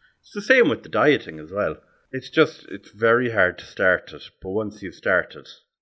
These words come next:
once you're in the rhythm of it, it's easy enough, uh, to keep it going. What was I gonna say? Oh yeah, here, I've a head-,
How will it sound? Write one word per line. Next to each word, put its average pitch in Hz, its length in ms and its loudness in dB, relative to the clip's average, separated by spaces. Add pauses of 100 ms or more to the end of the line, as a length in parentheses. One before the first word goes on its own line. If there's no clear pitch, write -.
(180)
once 95 240 -12
you're 101 160 -4
in 92 120 -8
the 90 100 -8
rhythm 90 380 -8
of 76 140 -14
it, 71 120 -16 (440)
it's - 80 -20
easy 82 280 -14
enough, 82 280 -12 (340)
uh, 76 220 -6
to - 80 -18
keep - 260 -18
it - 140 -6
going. 85 280 -6 (420)
What 156 140 -8
was 156 100 -8
I 139 40 -12
gonna 139 160 -8
say? - 160 -8
Oh 156 140 6
yeah, 123 320 4 (420)
here, 120 300 6
I've 120 140 -2
a 117 40 0
head-, 139 240 4